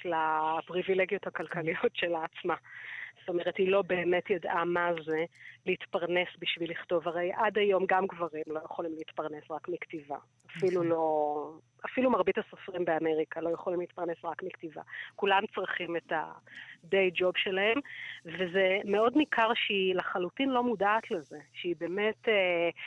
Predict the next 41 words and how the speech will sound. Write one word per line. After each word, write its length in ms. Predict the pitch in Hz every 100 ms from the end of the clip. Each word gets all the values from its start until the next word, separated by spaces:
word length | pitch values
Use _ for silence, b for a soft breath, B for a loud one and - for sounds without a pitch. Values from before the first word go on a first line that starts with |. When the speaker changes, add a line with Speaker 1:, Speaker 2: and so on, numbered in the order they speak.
| B B B -
Speaker 1:
אה, 100 | 180
אישה 380 | 170 - 214 214
מאוד 280 | 208 180 196
אינטליגנטית, 680 | 208 202 180 214 285 302 214
אבל 140 | 175 165
גם 120 | 170
אישה 260 | 165 208
מאוד 220 | 190 180 185
עשירה, 440 | 196 - 190 190 196
ש-, 140 | - 170 160 165
שיכולה 420 | - 180 - 196
להרשות 480 | 214 208 - 240 -
לעצמה 300 | 277 - 170
את 120 | 160
ההתבודדות 760 | 170 165 165 175 170 160 240 -
הזאת 300 | 220 185 175 175
ואת 160 | 165 -
העניין 300 | 165 180 190
של 140 | -
להקדיש 600 | 180 160 - 175 208 220 -
את 80 | -
כל 180 | 190 180
שעות 320 | - 180 -
היום 240 | 180 180
לכתיבה, 440 | 180 - 208 202 240
דבר 260 | 196 196
שהוא 180 | 202 202
פשוט 360 | - - 180 -
לא, 320 | 170 165 170 B B B B B
לא 120 | 208
אפשרי, 460 | 214 - - 247 285 240
וכאן 280 | - 311
יש 140 | 302 -
איזשהו 320 | 254 254 240
עיוורון 640 | 202 160 170 180 220 220 175
שהוא... 340 | - 180 165 170 B B B B B -
הוא, 200 | 131 214
הוא 80 | -
קש-, 180 | - -
הוא 180 | 196 185
מקשה 400 | 180 - 220